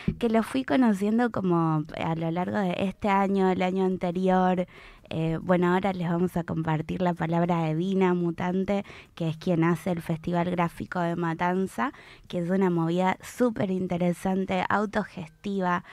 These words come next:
Speaker 2: y con toda la polenta. Y, mm, Duki, El Jeros, que son artistas de acá de Morón, de Ituzaingó, que son quienes hacen la conurbana junto con Nayeray.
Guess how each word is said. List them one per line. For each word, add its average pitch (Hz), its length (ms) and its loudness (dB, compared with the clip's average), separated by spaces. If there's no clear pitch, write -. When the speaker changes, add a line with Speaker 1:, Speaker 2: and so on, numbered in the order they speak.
Speaker 2:
y 175 160 0
con 170 340 0
toda 180 280 4
la 180 140 0
polenta. 180 640 0
Y, 170 300 0
mm, 156 480 0
Duki, 185 800 2
El 170 180 -2
Jeros, 185 580 2
que 185 140 -4
son 190 180 0
artistas 190 520 -4
de 180 60 -4
acá 175 340 -2
de 175 80 0
Morón, 170 480 0
de 185 100 -4
Ituzaingó, 175 640 2
que 175 160 -2
son 180 200 0
quienes 180 340 -2
hacen 175 280 0
la 165 120 -2
conurbana 165 580 0
junto 170 340 -6
con 160 160 -2
Nayeray. 156 500 -2